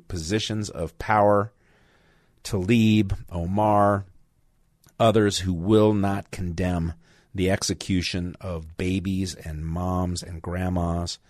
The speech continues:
This is where we are right now. So be aware, be careful. We'll wrap up that story, and then I will get to the almost sixty, not six, but sixty billion dollars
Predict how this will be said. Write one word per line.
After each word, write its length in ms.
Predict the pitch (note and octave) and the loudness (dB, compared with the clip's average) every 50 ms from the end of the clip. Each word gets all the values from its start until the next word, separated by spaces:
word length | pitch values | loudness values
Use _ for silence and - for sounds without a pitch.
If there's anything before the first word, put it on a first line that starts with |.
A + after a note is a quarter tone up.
| _ _ _ _ _ _ _ _ _ _ _ _ _ _ _ _ _ _ _ _ _ _ _ _ _ _ _ _ - | _ _ _ _ _ _ _ _ _ _ _ _ _ _ _ _ _ _ _ _ _ _ _ _ _ _ _ _ -6
This 140 | - - - | -4 -2 -2
is 160 | A#2 - - | -2 0 2
where 120 | B2 A#2 | 4 4
we 140 | A2 G#2 G#2 | 4 4 4
are 180 | G2+ G2+ G#2 G2+ | 4 4 4 4
right 200 | F2+ E2 - - | 2 2 0 -2
now. 240 | D#2+ D#2+ E2+ E2 - - - - - - - - | -4 -4 -4 -6 -6 -10 -14 -14 -16 -16 -16 -12
So 340 | - - - F#2+ F2+ F2 E2+ - - G2 | -8 -4 -2 0 0 0 -2 -4 -6 -4
be 140 | F#2+ G#2+ G#2+ | 0 2 4
aware, 380 | G#2+ G2+ F#2+ G2 F#2+ F#2 F2 E2 | 4 4 4 4 4 2 2 2
be 180 | D2+ F#2 F2 | 0 -2 -2
careful. 400 | - - G2 F#2 E2+ - - D#2+ | 0 2 2 2 2 2 0 0
We'll 120 | D#2 F2 F2+ | 2 2 4
wrap 240 | G2 A2+ C3 C3 | 6 6 6 6
up 160 | B2+ A#2+ A#2 - | 4 4 4 4
that 160 | A#2+ A2 G#2+ | 4 4 4
story, 300 | - - A2+ G2+ G#2 G#2 | 2 4 4 6 6 6
and 100 | G#2 G#2 | 4 2
then 120 | G#2 G2+ | 2 0
I 100 | G2 F#2+ | 2 0
will 300 | F#2 F2+ G#2+ C#3 C#3+ C#3+ | 0 4 4 6 6 6
get 340 | C#3 G#2+ A#2+ A#2+ A#2+ - - | 4 4 4 2 2 2 -2
to 240 | - - F#2 E2+ E2+ | -4 0 0 0 0
the 220 | D#2 E2 E2 D#2+ | 0 0 -2 -2
almost 520 | - A2+ A2 G#2 G#2+ G2+ F#2 F2 F2 - - | 0 0 0 0 2 2 0 -2 -2 -4 -6
sixty, 840 | - - - - - - - D#3 D3+ - - - - D2 C2 C#2+ D2+ - - - | -6 -6 -4 -4 -2 -2 -2 -2 -2 -4 -8 -6 -6 -6 -8 -8 -12 -16 -14 -8
not 260 | E2+ F#2 A2+ B2 - | -4 -4 -2 -2 -2
six, 400 | - - - A2 F2+ - - - | -2 0 2 2 0 0 -2 -6
but 240 | - E2+ D#2+ - - | -6 -6 -6 -6 -6
sixty 800 | - - - - - - E3 D#3+ - - - D#2+ D#2 D2 - - F2+ F2 | -8 -8 -8 -4 -2 -2 -2 0 -2 -4 -4 -4 -6 -6 -8 -14 -8 -2
billion 340 | - A2 A#2+ B2 C3+ C3+ C3 | 2 4 4 4 4 4 2
dollars 500 | B2+ A2+ G2+ G2+ E2+ C#2 A#1+ - - - | 4 4 4 4 4 2 -2 -6 -10 -14